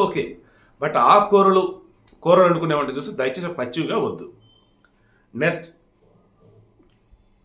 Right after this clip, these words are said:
even ఐరన్ తర్వాత కాల్షియం ఉన్నాయే, అవి మన బాడీకి అందకుండా కూడా ఈ బచ్చలి,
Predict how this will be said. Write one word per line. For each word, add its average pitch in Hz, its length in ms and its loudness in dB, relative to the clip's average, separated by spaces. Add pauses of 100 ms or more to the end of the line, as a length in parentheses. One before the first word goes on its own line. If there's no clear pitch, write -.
(1500)
even 208 240 4 (2250)
ఐరన్ 220 340 4 (320)
తర్వాత 165 440 0 (240)
కాల్షియం 185 460 2 (100)
ఉన్నాయే, 151 340 0 (560)
అవి 160 180 4
మన 175 120 2 (100)
బాడీకి 190 640 2 (120)
అందకుండా 190 420 2 (100)
కూడా 190 200 2 (240)
ఈ - 20 -8 (140)
బచ్చలి, 180 340 0